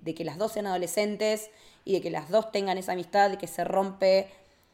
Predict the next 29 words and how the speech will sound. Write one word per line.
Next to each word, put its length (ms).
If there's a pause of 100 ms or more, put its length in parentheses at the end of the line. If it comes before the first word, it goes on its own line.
(480)
en 80
el 80
momento 380
en 100
el 160
que 320
Otto 320
la 340 (400)
prostituye 640
a 20
la 120
hija 260
para 160
ir 80
a 80
casarse 300
con 120
el 120
rey 160
recién 360
viudo. 480 (300)
En 120
ese 120
momento 340
yo 140
lo 80
odié 220
a 40
Viserys 600